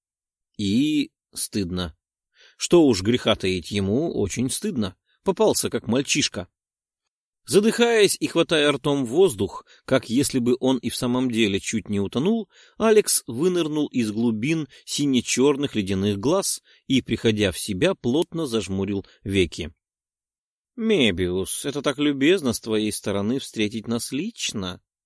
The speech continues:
услышал он, словно сквозь туман, нежный и лёгкий, как летний ветерок, голос Эланы. И ещё раз подивился, как это у такого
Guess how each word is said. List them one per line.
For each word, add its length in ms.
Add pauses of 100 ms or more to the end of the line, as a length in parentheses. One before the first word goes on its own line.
услышал 560
он, 320
словно 420
сквозь 320
туман, 440 (260)
нежный 380
и 160
лёгкий, 360
как 220
летний 320
ветерок, 520 (180)
голос 400
Эланы. 560 (880)
И 280
ещё 520
раз 160
подивился, 640 (240)
как 320
это 180
у 80
такого 480